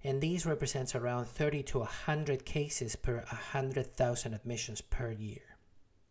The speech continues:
The incidence is gonna be around forty percent of all G I bleed admissions for the upper, again. And the prognosis, which is, I think, relevant to us, is, um,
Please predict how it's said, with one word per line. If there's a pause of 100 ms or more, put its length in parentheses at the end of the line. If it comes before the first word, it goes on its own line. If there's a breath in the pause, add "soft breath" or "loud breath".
(720 soft breath)
The
incidence
is
gonna
be
around
forty
percent
of
all
G
I
bleed
admissions (160)
for
the
upper,
again. (920 loud breath)
And
the
prognosis,
which
is, (320)
I
think,
relevant
to
us,
is,
um,